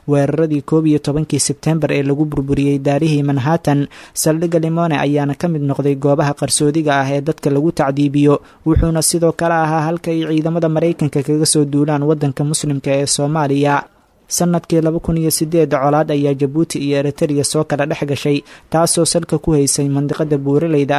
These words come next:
ah ee Ras Damira. Siyaas Afewerki oo ah madaxweynaha keligii taliska ah ee xukuumadda Asmara ayaana mandiqada soo dhigay kumanaan ciidan ah. Iska horimaadyadii dhacay ayayna ku dhinteen dad gaaraya ilaa soddon ruux, halka kuwo kalena ay ku dhaawacmeen.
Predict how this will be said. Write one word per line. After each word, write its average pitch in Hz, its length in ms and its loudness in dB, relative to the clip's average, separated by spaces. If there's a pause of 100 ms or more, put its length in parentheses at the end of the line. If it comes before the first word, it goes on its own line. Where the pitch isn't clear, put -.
ah 139 80 -2
ee 139 140 0
Ras 143 240 0
Damira. 147 440 2 (420)
Siyaas 170 380 2
Afewerki 165 560 0
oo 139 80 2
ah 139 160 0
madaxweynaha 143 640 0
keligii 143 340 -2
taliska 151 460 -2
ah 139 120 2
ee 143 120 0
xukuumadda 147 480 -2
Asmara 151 400 0 (320)
ayaana 160 340 0
mandiqada 160 520 -2
soo 170 260 2
dhigay 143 240 0
kumanaan 147 560 0
ciidan 151 320 0
ah. 139 140 0 (260)
Iska - 240 -2
horimaadyadii 160 640 0
dhacay 156 260 0
ayayna 156 300 0
ku - 160 -6
dhinteen 147 400 -2
dad 151 160 0
gaaraya 147 480 0
ilaa 147 240 0
soddon 151 340 0
ruux, 147 300 2 (320)
halka 151 280 -2
kuwo 151 280 0
kalena 139 280 0
ay 143 140 -2
ku - 140 -2
dhaawacmeen. 143 680 2